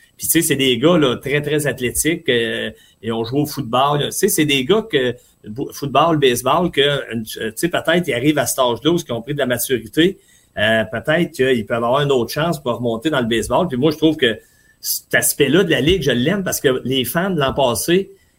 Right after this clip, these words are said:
à Trois-Rivières, l'ont remarqué, là, euh, les gars se défonçaient à chaque match, là. Tu sais, c'était vraiment incroyable. C'est une course aux séries quand il était revenu au mois d'août. Puis moi, je pense que c'est, c'est relié, oui, peut-être une course aux séries, mais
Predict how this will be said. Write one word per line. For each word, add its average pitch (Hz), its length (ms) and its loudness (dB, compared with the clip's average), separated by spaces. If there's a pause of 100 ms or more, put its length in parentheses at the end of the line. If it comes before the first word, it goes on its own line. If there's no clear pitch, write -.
à 135 100 -2
Trois-Rivières, 139 420 2
l'ont 147 140 2
remarqué, 127 520 0
là, 156 180 2 (420)
euh, 110 460 2 (920)
les 120 180 0
gars 165 200 4
se 180 120 -2
défonçaient 156 640 2
à - 80 -4
chaque - 280 -2
match, 151 320 -2
là. 107 80 -16
Tu - 140 -20
sais, 139 80 -6
c'était 135 200 2
vraiment 143 380 0
incroyable. 143 480 0
C'est - 140 -4
une 120 80 -4
course 175 260 2
aux 143 80 0
séries 143 360 2
quand 127 220 -2
il 127 60 0
était 123 160 0
revenu 127 240 0
au 151 80 4
mois 120 180 0
d'août. 151 280 2 (540)
Puis 120 300 -2 (220)
moi, 151 140 2
je 156 80 -4
pense 170 240 2
que 127 100 0
c'est, 127 260 4
c'est 120 220 -2
relié, 127 300 2
oui, 156 200 4
peut-être 151 360 -2
une 123 80 -6
course 147 240 -2
aux 123 80 -2
séries, 131 420 0
mais 143 220 0